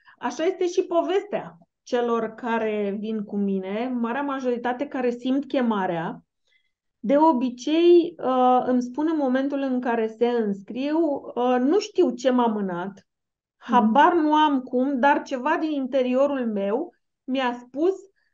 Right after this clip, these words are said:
Speaker 1: trebuie să fii în această experiență.” Și pe parcurs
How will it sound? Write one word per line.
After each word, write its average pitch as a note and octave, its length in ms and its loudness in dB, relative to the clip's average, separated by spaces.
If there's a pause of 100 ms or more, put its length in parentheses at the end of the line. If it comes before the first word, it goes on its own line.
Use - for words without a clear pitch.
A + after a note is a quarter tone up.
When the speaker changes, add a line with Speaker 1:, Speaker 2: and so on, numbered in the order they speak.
(460)
Speaker 1:
trebuie F4 600 2
să C#4+ 200 0
fii D4+ 520 -4
în C4 120 -6
această B3 420 -6
experiență.” G3+ 840 -6 (1080)
Și - 300 -4
pe A#4+ 260 2
parcurs F4+ 640 2